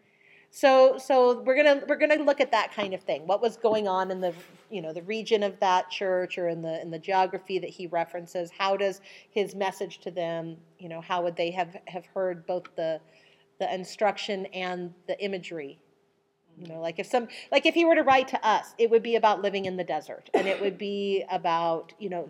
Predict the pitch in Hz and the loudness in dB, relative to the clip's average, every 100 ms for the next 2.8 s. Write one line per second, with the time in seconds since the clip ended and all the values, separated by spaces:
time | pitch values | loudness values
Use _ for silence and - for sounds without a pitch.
0 | - 214 214 214 202 - - - _ - | 0 0 0 -4 -6 -16 -20 -20 _ -2
1 | 214 202 202 190 196 185 180 180 180 220 | -2 -2 -2 -2 0 0 -2 -6 2 4
2 | 226 185 202 202 285 294 277 240 | 4 0 -4 0 2 2 -2 -4